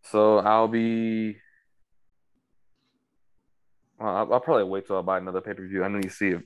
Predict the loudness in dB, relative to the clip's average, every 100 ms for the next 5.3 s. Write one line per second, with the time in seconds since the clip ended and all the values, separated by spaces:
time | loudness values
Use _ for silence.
0 | -4 0 0 0 -2 -4 -4 -6 -6 -6
1 | -8 -6 -6 -6 -6 -6 -6 -10 -18 _
2 | 2 6 6 6 4 4 4 2 -2 2
3 | 2 2 -10 -10 -4 -4 -4 -8 -10 -10
4 | -18 -20 -20 _ _ _ -2 -2 0 0
5 | 0 -4